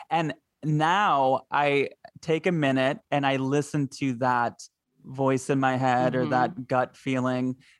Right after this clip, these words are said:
Speaker 1: that says, "Don't do it. You know you're not gonna be happy if you do this." And, uh, and so I do my best to listen to that because from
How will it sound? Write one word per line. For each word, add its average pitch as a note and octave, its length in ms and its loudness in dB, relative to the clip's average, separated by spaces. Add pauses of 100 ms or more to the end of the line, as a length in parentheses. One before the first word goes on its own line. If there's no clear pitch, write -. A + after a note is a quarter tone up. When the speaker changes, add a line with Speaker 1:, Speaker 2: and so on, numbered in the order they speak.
(100)
Speaker 1:
that C#3 240 0
says, B2+ 240 -2
"Don't C3+ 600 0 (300)
do A3 240 0
it. D3 80 0
You C3+ 160 0
know C#3 240 0
you're F#3+ 180 0
not C#3 280 -2
gonna C3 160 -2 (180)
be B2 120 -4
happy C3+ 400 -2
if A#2+ 220 -6
you A2+ 80 -2
do D#3 260 -2
this." A2 440 -6 (540)
And, B2+ 560 0
uh, B2+ 500 0 (420)
and C#3+ 220 0
so D#3 240 0
I D3 160 2
do F3+ 220 -2
my E3 200 0
best C3 480 -2
to C3 140 -4
listen B2+ 340 -2
to B2+ 100 -8
that A#2+ 260 0
because B2+ 500 -2 (280)
from B2+ 380 -2